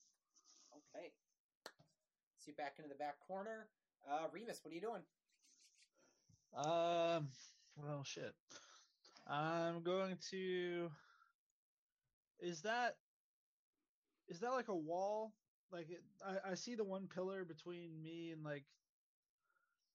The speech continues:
Speaker 2: is there a wall behind that too, or
Speaker 1: Right
Speaker 2: is
Speaker 1: here?
Speaker 2: that just yeah.
Speaker 1: Yeah,
Speaker 2: Can
Speaker 1: this
Speaker 2: I
Speaker 1: is
Speaker 2: move
Speaker 1: essentially
Speaker 2: around that?
Speaker 1: It's just a wall.
Speaker 2: Okay, then I'm gonna
Speaker 1: Wall,
Speaker 2: just
Speaker 1: wall.
Speaker 2: move in f-,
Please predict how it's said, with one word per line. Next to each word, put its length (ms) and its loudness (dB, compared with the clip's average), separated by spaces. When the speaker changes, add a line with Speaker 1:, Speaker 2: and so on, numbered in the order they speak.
Speaker 2:
is 160 2
there 140 4
a 40 6
wall 300 4
behind 400 -2
that 200 -2
too, 200 -4
or 120 0
Speaker 1:
Right 100 2
Speaker 2:
is 80 -2
Speaker 1:
here? 120 0
Speaker 2:
that 140 -2
just 340 -10
yeah. 160 2
Speaker 1:
Yeah, 160 4
Speaker 2:
Can 100 0
Speaker 1:
this 140 -6
Speaker 2:
I 60 0
Speaker 1:
is 40 -2
Speaker 2:
move 160 4
Speaker 1:
essentially 160 -2
Speaker 2:
around 180 -4
that? 200 -4
Speaker 1:
It's 140 -2
just 160 -6
a 40 0
wall. 380 -6
Speaker 2:
Okay, 320 4
then 120 0
I'm 100 -2
gonna 220 2
Speaker 1:
Wall, 100 2
Speaker 2:
just 260 -8
Speaker 1:
wall. 200 0
Speaker 2:
move 120 -2
in 80 -6
f-, 60 -8